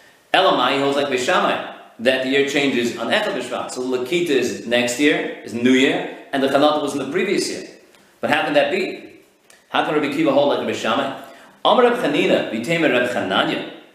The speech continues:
Rabbi Chanina says, some say, well, the Chamananya. Hach over here, the Esrei Shechontu Peroisov Koidim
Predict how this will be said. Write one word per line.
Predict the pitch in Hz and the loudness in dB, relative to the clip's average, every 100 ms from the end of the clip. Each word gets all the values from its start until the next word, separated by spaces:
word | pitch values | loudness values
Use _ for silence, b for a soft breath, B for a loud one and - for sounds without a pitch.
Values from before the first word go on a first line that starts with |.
| _ _ _ - | _ _ _ -12
Rabbi | - | 0
Chanina | 180 170 | 2 4
says, | - 135 - | 4 2 2
some | 135 | 2
say, | 131 117 | 2 2
well, | 104 98 | 0 -2
the | |
Chamananya. | 120 143 160 143 - - B B | 0 2 2 0 -4 -10 B B
Hach | 202 220 214 | 2 2 2
over | 160 156 | -2 0
here, | 180 180 185 - 147 | 2 2 -2 -8 -4
the | 147 147 | -2 0
Esrei | 208 - 214 220 208 - | 0 0 0 0 -2 -6
Shechontu | - 151 - - 202 233 - 233 233 - | -6 -6 -4 2 2 2 -2 -6 -6 -6
Peroisov | 180 175 165 180 185 - 190 208 - - - - - | -4 0 4 4 4 2 2 2 0 -6 -14 -20 -10
Koidim | 190 208 208 226 214 - | 0 2 4 2 -2 -6